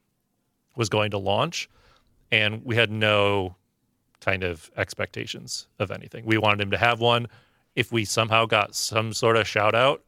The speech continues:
at all, great. Um, he opened it, and he's like, "Can I make a video about this tomorrow?" And I was like, "Can you wait one week until we launch our Kickstarter campaign?"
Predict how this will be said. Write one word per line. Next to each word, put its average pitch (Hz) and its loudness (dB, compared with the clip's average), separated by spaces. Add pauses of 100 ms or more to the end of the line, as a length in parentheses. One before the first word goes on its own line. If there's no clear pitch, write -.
at 113 2
all, 127 2 (280)
great. 95 -4 (540)
Um, 98 2 (580)
he 117 -2 (420)
opened 156 4
it, 190 2 (220)
and 120 2
he's 117 -2
like, 104 0 (360)
"Can 120 2
I 117 0
make 127 2
a 123 2
video 110 0
about 104 2
this - -4
tomorrow?" 95 -4
And 117 -4
I - 0
was 110 -4
like, 107 0
"Can 123 -2
you 139 0
wait 175 0
one 123 0
week 123 0
until 120 -4
we 120 2
launch 107 2
our 107 2
Kickstarter 123 0
campaign?" 156 -2